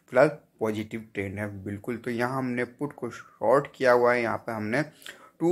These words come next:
वन सेवन के भाव पे सेवेंटी सेवन थाउजेंड फ़ोर हंड्रेड का पुट यहाँ शॉर्ट किया है और यहाँ स्टॉप लॉस भी दोस्तों लगाया हुआ है, ठीक है। तो स्टिक स्टॉप लॉस लगाया, देखते हैं दोस्तों क्या होता है। फिलहाल यहाँ पे हम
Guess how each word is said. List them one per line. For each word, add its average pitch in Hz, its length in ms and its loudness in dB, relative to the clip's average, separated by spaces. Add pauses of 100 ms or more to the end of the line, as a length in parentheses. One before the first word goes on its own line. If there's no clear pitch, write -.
(140)
वन 147 180 4
सेवन 117 400 2
के 123 140 -4
भाव 101 240 -2
पे 127 200 -2 (300)
सेवेंटी 117 340 -4
सेवन 117 420 0 (560)
थाउजेंड 113 320 0
फ़ोर 147 220 0
हंड्रेड 117 300 -2
का 110 120 0
पुट 104 240 -6
यहाँ 135 140 -4
शॉर्ट 98 380 -6
किया 92 180 -8
है 95 80 -10
और 107 200 -2
यहाँ 107 260 -6
स्टॉप - 340 -10
लॉस 101 140 -8
भी 110 80 -12
दोस्तों 98 300 -10
लगाया 95 340 -6
हुआ - 180 -16
है, - 120 -16 (240)
ठीक 156 100 0
है। 135 80 6 (1700)
तो 127 80 -6
स्टिक 143 340 -6
स्टॉप 135 340 0
लॉस 143 140 -2
लगाया, 139 260 6
देखते 123 340 -6
हैं - 20 -10
दोस्तों 123 280 -6
क्या - 240 -2
होता 110 280 0
है। 117 60 4
फिलहाल 127 320 2
यहाँ 117 180 -4
पे 113 140 -10
हम 123 200 -6